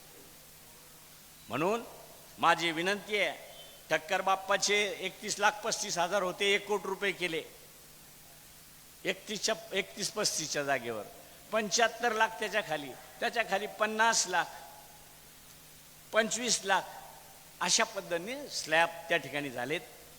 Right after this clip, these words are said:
म्हणजे आपल्याला ज्या गल्लीबोळातली जी काही कामं आहेत,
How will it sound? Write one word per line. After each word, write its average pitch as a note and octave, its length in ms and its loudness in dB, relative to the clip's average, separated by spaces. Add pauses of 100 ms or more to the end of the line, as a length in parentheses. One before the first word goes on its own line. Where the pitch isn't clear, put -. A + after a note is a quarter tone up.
(160)
म्हणजे E3 220 4
आपल्याला F#3 640 6 (360)
ज्या D#3 100 2
गल्लीबोळातली F#3 720 0
जी E3+ 120 -4
काही D#3 360 -2 (880)
कामं A#3 260 6
आहेत, G#3 120 6